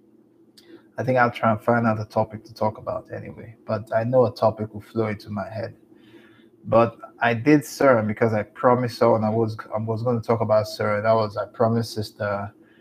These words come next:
Azinga Sankara that I was gonna talk about cern. And, um, it's not really something that's,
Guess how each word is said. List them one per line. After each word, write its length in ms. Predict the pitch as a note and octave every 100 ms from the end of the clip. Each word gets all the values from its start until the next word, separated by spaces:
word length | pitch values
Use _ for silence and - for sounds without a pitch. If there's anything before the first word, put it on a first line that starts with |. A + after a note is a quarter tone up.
| _ -
Azinga 380 | G#2+ G#2+ A2 G#2+
Sankara 500 | - G2+ G#2 G#2 G2+
that 60 |
I 60 | F#2+
was 100 | G2+
gonna 160 | A2 G2
talk 220 | G2+ G2+
about 280 | F#2+ F#2+ -
cern. 380 | - F2 - - _ _ _ _ _ _ _
And, 440 | G#2 G2+ G#2 G#2
um, 500 | G2+ G2 F#2+ F#2+ G2+ A2+ - _ _ _ _ _ _ _ _
it's 240 | A2+ A2
not 140 | C3 C3+
really 300 | B2 A#2+ A#2+
something 520 | - A#2 A2+ A#2+ A2+
that's, 480 | G#2+ G#2 F#2 -